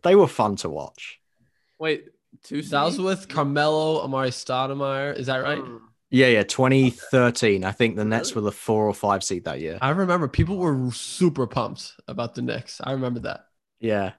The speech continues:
Speaker 1: and one
Speaker 3: I'll be
Speaker 1: guy
Speaker 3: honest, the
Speaker 1: voted for
Speaker 3: energy,
Speaker 1: Melo
Speaker 3: uh, like,
Speaker 1: for M V P.
Speaker 3: like, the, the Knicks fan base is pretty strong. The energy when the Knicks are, are good is
Speaker 2: Yeah,
Speaker 3: fun,
Speaker 2: yeah, yeah.
Speaker 3: but
Speaker 2: Yeah.
Speaker 3: still, fuck the Knicks. I hate them.
Speaker 2: Wow, yeah, they were the second seed, fifty-four and twenty-eight.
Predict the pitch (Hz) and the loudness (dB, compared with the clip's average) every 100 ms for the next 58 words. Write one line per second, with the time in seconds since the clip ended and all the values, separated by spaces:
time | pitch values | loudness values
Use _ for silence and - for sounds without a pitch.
0 | _ 123 120 120 135 160 - 139 131 127 | _ 2 2 4 4 6 8 8 8 6
1 | 127 - 110 110 117 117 101 98 131 - | 4 6 6 6 4 4 4 0 -2 0
2 | 151 101 104 151 143 92 143 139 139 135 | 0 0 0 2 2 2 0 -2 -2 0
3 | 165 214 - 143 151 143 160 - 123 147 | 0 -2 0 2 4 2 0 -4 -4 -2
4 | 135 - 117 131 135 - 139 156 156 175 | -2 -2 -2 0 -2 -2 -2 -2 0 0
5 | 139 131 131 - 117 123 - _ - 123 | 0 -2 -4 -4 -4 -6 -14 _ -6 -4
6 | 120 131 147 139 120 - _ _ 135 131 | -2 -2 -2 -4 -6 -14 _ _ -2 0
7 | 127 127 123 - - 127 143 135 147 - | 2 0 -4 -10 -6 -4 -2 0 -2 -2
8 | 131 123 135 123 120 127 - - _ _ | -6 -6 -8 -8 -8 -8 -12 -18 _ _
9 | _ _ _ - 151 170 170 170 180 196 | _ _ _ -4 0 2 2 0 0 0
10 | 180 - 175 151 - 180 165 127 - _ | -2 -4 -4 -8 -6 -4 -4 -6 -12 _
11 | _ 196 - 190 - 170 170 170 156 147 | _ -8 -6 -8 -4 -2 -2 -4 -6 -2
12 | 143 127 | -2 -4